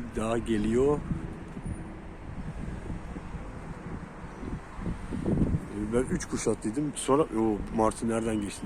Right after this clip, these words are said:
Nereye gidiyorsun?" "O bu ne ya? Martıların savaşını seyredelim bari." diyecektim. Şuraya bak, beş tane oldular. İki orada, üç orada. Heh, beyaz kelebeğimiz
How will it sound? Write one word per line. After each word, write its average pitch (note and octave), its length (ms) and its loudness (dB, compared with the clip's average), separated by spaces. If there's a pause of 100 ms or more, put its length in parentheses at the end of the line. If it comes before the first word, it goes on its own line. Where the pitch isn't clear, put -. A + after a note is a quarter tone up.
Nereye G3+ 180 10
gidiyorsun?" G3+ 540 10 (580)
"O A#2 260 6
bu A2+ 80 4
ne B2+ 60 8
ya? C#3 140 6
Martıların A2 440 4
savaşını A2 420 2
seyredelim F#2 460 0
bari." E2+ 180 -8 (680)
diyecektim. G#2+ 600 2
Şuraya B2 320 8
bak, G#2 120 6 (100)
beş B2 180 8
tane A#2 220 4
oldular. G2+ 400 0 (2500)
İki C3 200 4
orada, B2 460 6
üç - 320 0
orada. C3 400 6 (160)
Heh, B2+ 140 6 (100)
beyaz A#2 240 4
kelebeğimiz A2 440 0